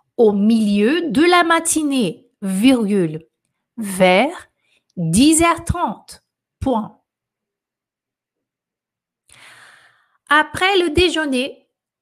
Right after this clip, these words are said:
on travaille tout l'après-midi, virgule. Après le déjeuner.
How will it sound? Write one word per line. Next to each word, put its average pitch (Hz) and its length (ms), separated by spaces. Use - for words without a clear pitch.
on 403 300
travaille 240 800
tout 415 360
l'après-midi, 294 1300
virgule. 214 720
Après 208 800
le 214 340
déjeuner. 208 1400